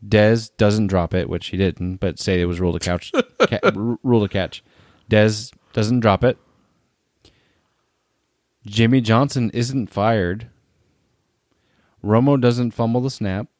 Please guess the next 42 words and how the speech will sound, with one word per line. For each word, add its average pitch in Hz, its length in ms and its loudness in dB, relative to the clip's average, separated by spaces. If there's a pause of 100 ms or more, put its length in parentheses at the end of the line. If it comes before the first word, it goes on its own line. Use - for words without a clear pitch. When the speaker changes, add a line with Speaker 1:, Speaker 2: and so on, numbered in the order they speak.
(880)
Speaker 2:
This 117 100 -10
is 107 120 -2
all 104 180 4
in 92 60 2
one 92 200 4
pill? 95 380 0 (440)
Speaker 1:
No, 123 140 2
no, 120 120 4
no. 92 120 -2 (160)
Sorry. 92 280 -6 (460)
Uh, 95 480 0
Speaker 2:
They 92 40 -2
have 92 80 -4
multiple 92 420 0
pills. 73 420 -10 (140)
You 95 100 -6
have 90 80 -8
to - 60 -20
choose 90 300 -6
one 82 160 0
Speaker 1:
blue 147 80 6
Speaker 2:
of 147 60 0
Speaker 1:
pill 151 120 4
Speaker 2:
these. 139 80 4
Speaker 1:
was 120 120 0
Dez. 117 480 2
Red 117 180 2
pill 123 140 2
was 110 100 0
Jimmy 110 200 0
Johnson 107 320 -2
Speaker 2:
Okay. 101 100 -2
Speaker 1:
isn't 98 160 -6
fired. 95 340 -2
Green 139 220 2
pill 135 240 2
is 107 80 -2
Romo 113 260 2
doesn't 104 200 -4
fumble 107 280 -2
the 107 80 0
snap. 90 340 -6